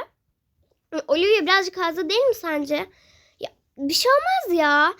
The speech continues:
Yani çocuğumuzun ilk oda-, ilk odası için alışveriş yapıyoruz sonuçta. O yüzden biraz kabartabiliriz diye düşünüyorum. Eee, ne alsam?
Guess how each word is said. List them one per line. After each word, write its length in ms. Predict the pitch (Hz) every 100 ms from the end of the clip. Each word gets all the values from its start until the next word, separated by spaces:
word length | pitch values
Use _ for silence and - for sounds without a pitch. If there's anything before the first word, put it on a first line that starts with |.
| - - _ _ _ 302
Yani 220 | 330 370
çocuğumuzun 720 | 392 392 440 453 427 453 466
ilk 180 | 466 440
oda-, 200 | 381 -
ilk 300 | 381 415 427
odası 400 | 370 330 330 370
için 200 | 370 403
alışveriş 460 | 349 320 381 381 359
yapıyoruz 420 | 302 277 254 262
sonuçta. 400 | 269 277 - -
O 80 | 539
yüzden 280 | 453 508
biraz 280 | 453 415 403
kabartabiliriz 840 | - 359 359 381 508 359 302 285 262
diye 160 | 247
düşünüyorum. 520 | 240 - 262 - - - _ - - - - - _ _ _
Eee, 480 | 285 320 311 320 320 339 415 _ _ _ _ _ _ - - _ -
ne 80 | 480 523
alsam? 440 | 508 - 480 -